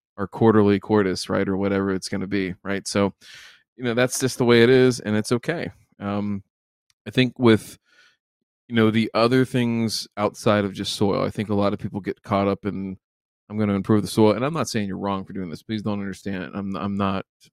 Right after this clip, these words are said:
um, trying to be crass here at all, you know, for you or anybody else that thinks that that's important. I do as well. But I also think that there's a lot of other things that, and facets that go into good agronomy and turf grass management that you need to be mindful of. And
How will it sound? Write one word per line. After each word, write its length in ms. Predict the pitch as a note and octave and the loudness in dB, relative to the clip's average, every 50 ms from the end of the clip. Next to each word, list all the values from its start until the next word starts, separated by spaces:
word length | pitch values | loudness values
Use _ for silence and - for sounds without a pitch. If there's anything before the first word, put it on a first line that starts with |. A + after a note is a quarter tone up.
| _ F#2 | _ -12
um, 480 | F#2 F#2 F#2+ F#2 F#2+ G2+ G2 G2 - _ _ _ _ _ _ - | -10 -8 -8 -8 -8 -10 -12 -14 -16 _ _ _ _ _ _ 0
trying 140 | C3 A#2 G#2+ | 2 2 2
to 40 | G2 | 2
be 80 | G2 - | -2 -4
crass 400 | - - G2 F#2+ F#2+ F#2+ - - | -4 -2 -2 -2 -2 -4 -4 -6
here 140 | G2 F2 F2 | -6 -6 -4
at 60 | F2+ | -2
all, 280 | F2+ F2 D#2 D#2 F2 _ _ _ _ _ _ _ _ _ _ G2+ | -2 -2 -2 -2 -4 _ _ _ _ _ _ _ _ _ _ -10
you 60 | G2 | -10
know, 60 | F#2+ | -10
for 140 | - - G2 | -8 -6 -2
you 220 | G2+ G#2+ G#2+ G2+ | 0 2 2 2
or 40 | G2+ | 0
anybody 300 | G2 G2 F#2+ G2 F#2+ F#2+ | -2 -2 -4 -2 -2 -2
else 220 | F#2+ F#2+ G2 - | -2 -2 -4 -6
that 160 | - - - - | -8 -16 -10 -8
thinks 200 | G#2+ G2 - - | -8 -8 -8 -10
that 100 | D#2 - | -8 -6
that's 220 | F#2+ F#2 F#2 - | -4 -4 -4 -6
important. 420 | F#2 - - G#2 F#2+ D2+ D#2+ D#2+ - - | -10 -6 -2 -2 -2 -2 -4 -8 -4 -2
I 120 | A2 A#2 | -2 0
do 200 | G#2+ A2+ G#2 G2+ | 2 0 0 0
as 120 | G2+ F#2 - | -2 -2 -4
well. 300 | D#3+ E3+ - - - _ _ _ _ _ _ _ _ _ - | -4 -4 -4 -4 -6 _ _ _ _ _ _ _ _ _ -6
But 80 | A2+ G#2+ | 0 2
I 60 | G#2+ | 2
also 280 | G#2+ A2 A2 - A2+ G2+ | 4 2 2 0 -4 -4
think 200 | - G#2 F#2+ - | -4 -6 -8 -8
that 100 | - - | -8 -6
there's 160 | G#2 G2 F#2 | -6 -6 -4
a 40 | F#2+ G2+ | -4 -4
lot 200 | G2 F#2+ G2 G2 | 0 0 0 2
of 80 | F#2+ | 2
other 200 | G2 G2+ G2 F#2+ | 0 0 0 -4
things 360 | - - G#2 G2+ G2+ G2 F2+ F#2+ | -4 -2 -2 -2 -2 -4 -6 -6
that, 120 | G2 - G1+ G1+ - - _ _ G2+ | -10 -10 -10 -14 -20 -20 _ _ -20
and 120 | F#2+ - | -16 -6
facets 440 | - G#2 G2+ G2+ G2 - - - - | -4 -2 -2 -2 -2 -4 -8 -10 -8
that 140 | - G2+ - | -8 -2 0
go 180 | G2+ F#2+ F#2+ | 0 2 2
into 540 | F#2+ F#2 F#2 - - G2+ G2 F#2+ F#2+ F#2+ F#2 _ _ _ _ _ _ _ - | 0 -2 -6 -8 -6 -4 -4 -2 -2 -4 -4 _ _ _ _ _ _ _ -4
good 100 | B2 A#2 | 2 2
agronomy 480 | A2+ G2+ G#2+ G2+ G2 G2+ G2 G2 G2 F#2+ | 4 6 8 8 8 8 6 4 4 2
and 80 | F#2 F#2 | 0 2
turf 200 | - G#2 F#2+ - | 2 2 2 2
grass 260 | G2 G2 G2 - - | 0 -4 -4 -2 -4
management 460 | G2+ G#2+ G#2+ G2+ G2 - G2+ F#2 - | -2 -2 0 -2 -4 -6 -8 -10 -10
that 160 | - F2 - G#2+ | -10 -12 -6 -6
you 60 | G2+ | -4
need 180 | G2+ G2+ F#2+ F#2+ | -2 -2 -4 -4
to 60 | F2 | -6
be 100 | F2 F#2+ | -6 -4
mindful 380 | F#2+ F#2+ F#2+ G2+ F#2 - F2 E2+ | -2 -2 -2 -2 -2 -4 -4 -4
of. 80 | F#2+ | -2
And 80 | G#2 | 0